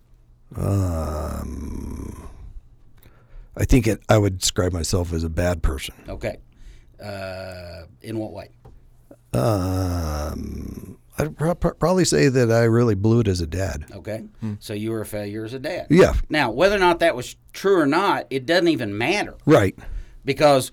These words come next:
Speaker 2: when we feel something and it's, we really, we've gotten squeezed by somebody saying that, or we're looking at our failure right in front of us, uh,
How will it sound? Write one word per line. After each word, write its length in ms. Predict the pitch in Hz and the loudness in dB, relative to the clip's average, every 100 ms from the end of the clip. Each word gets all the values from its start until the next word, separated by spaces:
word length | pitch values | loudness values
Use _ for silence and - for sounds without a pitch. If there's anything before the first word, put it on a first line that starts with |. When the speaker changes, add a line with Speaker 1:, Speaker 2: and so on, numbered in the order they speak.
| - | -4
Speaker 2:
when 220 | 131 135 | 0 4
we 140 | 143 196 | 4 4
feel 340 | 196 180 214 | 2 2 2
something 600 | - 139 120 - 113 117 - | 0 -4 -4 -6 -6 -8 -6
and 180 | 127 123 | -2 -2
it's, 160 | 139 | -2
we 220 | 135 139 160 | -2 -2 0
really, 420 | 147 143 135 113 | 0 0 0 -4
we've 240 | - 135 120 | -4 -2 0
gotten 320 | 131 - 113 | 0 -2 -4
squeezed 600 | - - 147 170 151 - | -6 -4 2 4 2 -2
by 120 | 110 104 | -6 -8
somebody 280 | 110 95 | -8 -12
saying 380 | 90 180 208 185 | -8 -2 -2 0
that, 300 | 175 165 156 | 0 2 0
or 140 | 117 107 | -2 -4
we're 220 | 113 120 | -4 -4
looking 280 | 156 165 110 | -4 -6 -8
at 140 | 104 | -6
our 120 | 107 | -6
failure 380 | 139 151 135 113 | -2 -2 -2 -4
right 160 | 98 107 | -8 -10
in 60 | - | -6
front 220 | 175 165 | -4 -4
of 100 | 107 | -6
us, 180 | 101 - - - - - - | -12 -16 -20 -20 -20 -20 -14
uh, 500 | - 127 123 120 110 | -4 0 2 2 -2